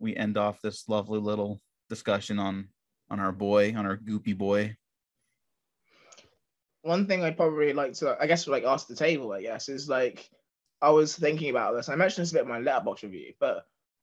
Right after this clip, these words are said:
Speaker 2: I was watching Doctor Strange and the Multiverse of Madness, which, by the way, you should all see out there, audience members. But, um, obviously, it's not a very big pool, but, like, do you think there's a better director of comic book movies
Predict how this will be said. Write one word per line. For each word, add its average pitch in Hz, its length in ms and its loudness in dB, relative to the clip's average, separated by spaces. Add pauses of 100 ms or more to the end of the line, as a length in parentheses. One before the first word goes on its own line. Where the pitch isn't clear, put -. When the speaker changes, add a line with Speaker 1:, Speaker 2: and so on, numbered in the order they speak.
Speaker 2:
I 135 60 4
was 147 240 2
watching 143 560 2
Doctor 139 200 0
Strange 139 340 0
and 135 100 -8
the 135 40 -2
Multiverse 131 320 -8
of - 40 -16
Madness, 123 440 -2
which, 127 320 -2
by 165 120 12
the 156 60 6
way, 147 120 0
you 123 80 -6
should 131 120 -6
all 147 160 0
see 139 420 -2 (640)
out 135 200 2
there, 131 340 2 (100)
audience 131 380 -2
members. 147 440 -4 (340)
But, 160 180 10
um, 156 420 6 (1600)
obviously, 190 260 10
it's 214 80 4
not 262 80 6
a - 20 -4
very 202 140 8
big 135 260 0
pool, 160 240 2
but, 131 240 0
like, 135 300 0
do - 100 -6
you 208 120 2
think 208 160 -2
there's 175 120 0
a 170 60 4
better 156 540 4 (100)
director 151 380 2
of 139 100 -6
comic 151 240 -2
book 131 140 -8
movies 131 360 -6